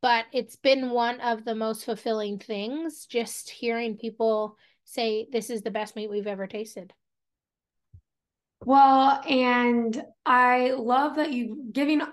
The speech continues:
Speaker 2: people the opportunity to not just support your own family, but other families by providing other sor-, sources of protein and produce and products. And so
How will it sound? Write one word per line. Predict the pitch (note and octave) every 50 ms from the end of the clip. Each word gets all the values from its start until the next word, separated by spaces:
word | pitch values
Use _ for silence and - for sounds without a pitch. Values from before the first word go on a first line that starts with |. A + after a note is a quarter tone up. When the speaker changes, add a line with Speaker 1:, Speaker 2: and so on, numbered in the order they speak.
| - _
Speaker 2:
people | - C#4 C#4+ C#4 C#4 C4
the | A#3+ B3
opportunity | C4 A#3 A#3 A#3 A#3+ A3+ - B3 A#3+ A#3 A#3 A#3
to | A3+ A3+ G#3+
not | G#3+ G#3+ A3+ B3+
just | B3 A#3+ A3+ - -
support | A#3 A#3 - B3 - C4+
your | G#3+ G#3+ A3
own | G#3+ G#3+ G#3+ G#3
family, | A3 G#3+ G#3+ G#3+ G#3
but | G#3 A3 - -
other | C#4 A#3+ A#3 B3+ A#3+ A#3+
families | A#3 A3 G#3 G#3 G#3 G#3 G3 -
by | G#3+ G#3
providing | G#3 G#3 A3 G#3 A3 G#3+ G#3+ G#3+ G#3+ -
other | - A3+ A3 A3 G#3+
sor-, | G#3+ - A#3 A3 G#3+ A3 A3 -
sources | - - - B3 A#3+ A#3+ B3 A#3 G#3+
of | A3 G#3 G#3+ -
protein | C4+ C#4 C#4+ C#4+ C#4+ D4+ D4 C#4+ C4+
and | - G#3+ G#3+ G#3
produce | - A#3 A#3 A3 G#3+ G#3 G3+ A#3 A#3+ - - - - - - - _ _ _
and | - A3 A3 G#3+
products. | - - A#3 A#3 A#3 A3 G#3+ G#3 A3 G#3+ - - -
And | - - A#3+ A3+ A3+ A3 -
so | B3+ A#3 A3+ A3+ A3